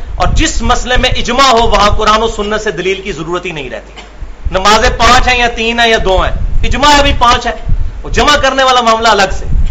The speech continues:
لیکن پانچ ہی پڑھتے ہیں سارے۔ تو جب اجماع ہو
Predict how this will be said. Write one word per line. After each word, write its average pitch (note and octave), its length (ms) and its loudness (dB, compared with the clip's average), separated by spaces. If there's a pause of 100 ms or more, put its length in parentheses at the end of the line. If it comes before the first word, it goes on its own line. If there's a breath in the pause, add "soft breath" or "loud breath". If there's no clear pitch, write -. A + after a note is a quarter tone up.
(120)
لیکن - 180 2 (120)
پانچ B3 300 4
ہی A#3 80 4
پڑھتے G#3+ 240 -2
ہیں D#3+ 80 -2
سارے۔ A#2 260 -8 (680)
تو C#3+ 60 -16
جب A3+ 160 0 (120)
اجماع A#3+ 400 2
ہو C#4+ 260 6